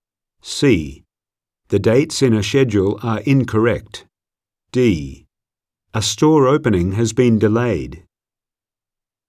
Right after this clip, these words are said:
Ninety-seven. A. Francis James. B. Annette Klein. C.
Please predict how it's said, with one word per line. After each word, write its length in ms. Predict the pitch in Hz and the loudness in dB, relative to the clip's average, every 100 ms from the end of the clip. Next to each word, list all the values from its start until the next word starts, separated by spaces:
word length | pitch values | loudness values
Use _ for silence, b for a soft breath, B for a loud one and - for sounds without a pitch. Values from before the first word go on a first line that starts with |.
| _ _ _ _ _ _ _ _ 107 | _ _ _ _ _ _ _ _ -2
Ninety-seven. 920 | 101 101 104 101 135 104 73 65 - _ _ _ _ _ _ _ | 0 2 0 0 0 0 -4 -10 -16 _ _ _ _ _ _ _
A. 520 | - 139 90 60 57 _ _ _ _ _ _ _ | -2 0 0 -4 -12 _ _ _ _ _ _ _
Francis 600 | - - 139 143 147 135 | -6 0 0 0 -2 -2
James. 800 | - 127 110 80 71 101 - - _ _ _ _ _ _ _ | -2 -2 0 -2 -6 -12 -14 -16 _ _ _ _ _ _ _
B. 480 | 127 101 69 62 - _ _ _ _ _ _ | 2 2 -2 -10 -20 _ _ _ _ _ _
Annette 400 | 113 117 131 123 | -2 0 0 -4
Klein. 680 | - 135 131 95 73 67 67 _ _ _ _ _ _ _ | -6 0 0 0 -4 -10 -14 _ _ _ _ _ _ _
C. 640 | - - 123 82 57 - | -4 0 2 0 -6 -14